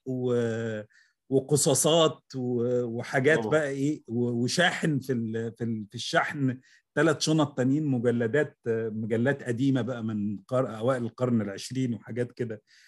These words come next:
Speaker 2: مم.
Speaker 1: فالراجل وهو بيوزن الحاجات قال لي، وطى عليا كده وقال لي:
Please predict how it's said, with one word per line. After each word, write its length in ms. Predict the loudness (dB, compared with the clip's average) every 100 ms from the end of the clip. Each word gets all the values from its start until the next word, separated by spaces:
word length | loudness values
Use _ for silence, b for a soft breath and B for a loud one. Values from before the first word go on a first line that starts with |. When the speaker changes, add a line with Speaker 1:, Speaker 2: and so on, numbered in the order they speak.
| b
Speaker 2:
مم. 140 | 0
Speaker 1:
فالراجل 460 | 4 6 6 6 6
وهو 160 | 6
بيوزن 460 | 6 6 6 4 -2
الحاجات 460 | -4 -4 -2 -2 -2
قال 140 | -6 -6
لي، 280 | -8 -8 -6
وطى 320 | -6 -6 -10
عليا 260 | -8 -8
كده 260 | -8 -12 -12
وقال 180 | -12
لي: 100 | -14